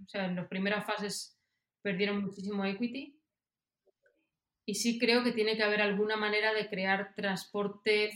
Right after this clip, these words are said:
fiable, sostenible y digitalizado. O sea, la transformación digital del transporte creo que es algo que le hace mucha falta a la región y que el que sepa hacerlo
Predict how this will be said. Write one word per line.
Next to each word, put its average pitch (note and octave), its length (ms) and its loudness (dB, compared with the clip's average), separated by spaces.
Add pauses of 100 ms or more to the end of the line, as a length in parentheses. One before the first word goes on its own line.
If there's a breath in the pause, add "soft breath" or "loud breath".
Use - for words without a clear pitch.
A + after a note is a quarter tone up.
fiable, G#3+ 480 2
sostenible A#3 840 -2
y G3 120 -4
digitalizado. F#3 800 -2
O F3 40 -4
sea, G3 100 -2
la F#3+ 100 -4
transformación G3 560 -2
digital A#3 420 2
del G#3 160 0
transporte A3+ 640 -4 (600)
creo G#3 200 2
que G3+ 60 0
es G3 80 -2
algo G#3 240 0
que G3+ 100 0
le F#3+ 220 2
hace G3 160 -2
mucha F#3+ 260 -2
falta G3 280 -2
a F#3+ 40 2
la F#3+ 80 2
región G3+ 480 -4
y - 120 -8
que G3 80 -4
el F3+ 100 -4
que F#3+ 120 -4
sepa G#3 300 -2
hacerlo A#3 460 -2